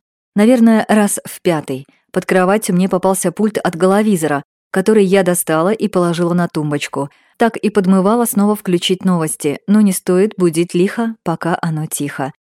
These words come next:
Я нырнула под кровать, пытаясь увидеть там хоть что-нибудь похожее на амулет, когда услышала ехидный смешок. "Не это ли ты потеряла, Риа?"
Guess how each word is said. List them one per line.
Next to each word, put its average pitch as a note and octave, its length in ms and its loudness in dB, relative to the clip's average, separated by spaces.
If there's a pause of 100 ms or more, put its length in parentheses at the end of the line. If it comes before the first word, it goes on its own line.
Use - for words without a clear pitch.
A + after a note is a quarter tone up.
(420)
Я G3+ 300 2
нырнула G#3+ 440 4
под G3 140 -4
кровать, F3+ 440 0
пытаясь F3+ 420 0
увидеть G3 440 0
там E3 180 -2
хоть F#3 240 -2
что-нибудь F#3 500 0
похожее F3 480 0
на F3 180 0
амулет, F#3+ 480 2 (320)
когда F#3 340 0
услышала E3+ 640 -2
ехидный E3+ 640 -2
смешок. D#3 580 -6 (880)
"Не G3 200 4
это C4+ 340 0
ли C4+ 140 2
ты B3+ 140 0
потеряла, A#3 800 0
Риа?" E3+ 760 -2